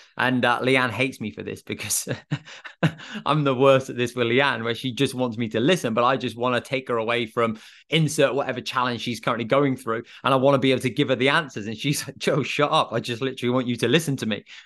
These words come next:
Um, <laughs> and, uh, one beautiful frame that Kathy McDonald,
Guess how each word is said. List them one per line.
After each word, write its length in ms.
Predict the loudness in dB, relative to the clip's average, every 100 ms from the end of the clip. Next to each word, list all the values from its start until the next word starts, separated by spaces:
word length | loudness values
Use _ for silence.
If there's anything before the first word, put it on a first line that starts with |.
| _ -4
Um, 380 | 2 4 2 0
<laughs> 40 |
and, 360 | 0 0 2 4
uh, 320 | 4 4 0 -4 -16 -18 _
one 380 | 2 4 2 -2 -8
beautiful 440 | -8 -4 -2 -2 -2
frame 380 | 2 2 2 2
that 240 | -2 -2
Kathy 280 | -4 -4 -6
McDonald, 540 | -2 2 2 2 -2